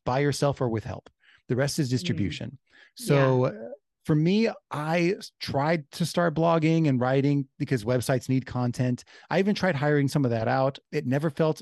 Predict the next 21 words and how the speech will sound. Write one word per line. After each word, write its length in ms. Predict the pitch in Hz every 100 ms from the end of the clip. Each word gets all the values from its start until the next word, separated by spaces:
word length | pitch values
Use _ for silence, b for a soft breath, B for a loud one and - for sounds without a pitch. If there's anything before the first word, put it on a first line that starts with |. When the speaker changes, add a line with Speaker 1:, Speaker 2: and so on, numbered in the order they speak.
| - -
Speaker 1:
like, 160 | 123 -
authentic 600 | 110 - 123 - 131 -
or 120 | 117
in 80 | 117
my 140 | 110
voice. 540 | 98 123 151 147 - - b b b
So 120 | -
I 40 | 120
had 140 | 147
to 60 | 139
do 80 |
it 40 | 143
myself, 640 | 127 120 - 104 110 - _ _ -
but 100 | 117
I 40 |
didn't 160 | 113 120
like 180 | 117 -
writing, 400 | 98 101 101 98 B B B B
uh, 200 | - 107 117
as 160 | 101
much. 380 | 110 104 -